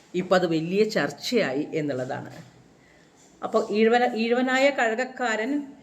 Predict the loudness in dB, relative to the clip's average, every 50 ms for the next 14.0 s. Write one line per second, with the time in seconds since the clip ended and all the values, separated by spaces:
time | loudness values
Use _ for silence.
0 | -20 -20 -14 -6 -2 2 2 4 4 2 2 0 -2 -4 -6 -6 -6 -4 -2 -2
1 | -2 0 2 4 4 4 4 4 2 2 0 -2 -2 -2 -2 0 0 0 -2 -2
2 | -4 -4 -4 -2 -2 -2 -2 -4 -10 -16 -16 -18 -20 -14 -8 -6 -2 -2 0 0
3 | 0 0 -2 -4 -6 -8 -8 -8 -8 -8 -2 4 4 6 6 6 4 4 2 2
4 | -2 -4 -4 -4 -2 -4 -4 -4 -10 -16 -18 -20 -20 -20 -20 -6 0 2 2 4
5 | 2 0 0 -2 -4 -8 -8 -6 -6 -6 -4 -2 0 0 0 0 0 -4 -10 -6
6 | -4 -2 -2 -2 -2 -2 -2 -2 -4 -4 -4 -4 -6 -6 -6 -6 -6 -4 -4 -4
7 | -4 -6 -6 -6 -6 -4 -2 -2 -2 -2 -4 0 2 2 4 4 2 -2 -10 -14
8 | -12 -4 4 6 8 8 8 6 6 4 2 2 0 0 -2 -2 -2 -4 -8 -6
9 | -8 -8 -4 -2 2 4 4 4 4 2 2 2 2 0 0 -2 -2 0 2 2
10 | 2 2 0 -6 -8 -6 -4 -2 0 2 2 2 0 0 -2 -4 -2 -2 0 2
11 | 2 2 4 2 2 0 0 -2 -2 0 0 0 0 -2 -4 -4 -6 0 0 0
12 | 0 0 -4 -10 -14 -16 -10 -4 -2 -2 -2 -4 -8 0 4 8 8 8 8 6
13 | 4 2 2 -2 -6 -14 -18 -20 -20 -16 -6 -2 0 0 2 2 2 2 2 0